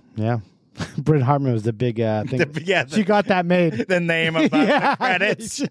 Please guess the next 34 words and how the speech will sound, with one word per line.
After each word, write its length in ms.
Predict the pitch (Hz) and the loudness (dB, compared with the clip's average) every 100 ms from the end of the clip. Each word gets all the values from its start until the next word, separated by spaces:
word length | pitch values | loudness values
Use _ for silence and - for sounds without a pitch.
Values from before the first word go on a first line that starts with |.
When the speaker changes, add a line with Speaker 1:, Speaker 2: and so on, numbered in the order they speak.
| 208 | -4
Speaker 1:
got 220 | 233 196 | -6 -2
that, 420 | 196 - 202 196 | -2 -2 -4 -2
she 80 | 208 | 0
got 220 | 214 220 | 2 2
that 200 | 202 180 | 2 0
greenlit. 520 | 160 185 180 151 135 | 2 2 4 2 0
Speaker 2:
<laughs> 400 | 107 - 131 - | -6 -6 -4 -2
For 100 | 131 | 0
her 160 | 147 151 | 2 2
one 380 | 135 131 135 123 | 2 2 0 0
line. 440 | 120 123 135 147 | 2 2 2 0
Speaker 1:
Yeah. 240 | 160 151 127 | 0 0 0
<laughs> 640 | 110 - 220 - 208 - | -2 0 0 2 2 2
Speaker 2:
To 100 | 170 | 0
John 380 | 131 139 131 120 | 0 2 2 2
Lovitz. 400 | 120 127 151 156 - - _ _ - - | 2 2 0 -2 -10 -20 _ _ -16 -12
"Sex 360 | - 160 165 190 | -4 0 0 2
on 160 | 185 | 2
the 80 | 180 | 2
Beach?" 560 | 165 220 269 - - - | 2 0 0 -2 -4 -4
Speaker 1:
Yeah. 220 | 107 - - 131 - | -6 -6 -4 -4 -2
<laughs> 80 | 127 - - - - - _ | -6 -6 -20 -20 -20 -20 _
Speaker 2:
Watch 300 | 123 123 120 | 0 2 4
our 80 | 113 | 2
video. 580 | 101 104 101 95 104 120 | 4 2 2 2 -2 -6
Speaker 1:
Yeah, 240 | 139 107 104 | -8 -8 -6
Speaker 2:
You'll 120 | 101 | -6
know 120 | 101 | -2
what 100 | 127 | 0
I'm 60 | 110 | 0
Speaker 1:
please, 60 | |
Speaker 2:
talking 260 | 110 104 104 | 0 -2 0
Speaker 1:
please 160 | 131 107 | -2 -2
Speaker 2:
about. 160 | - | -8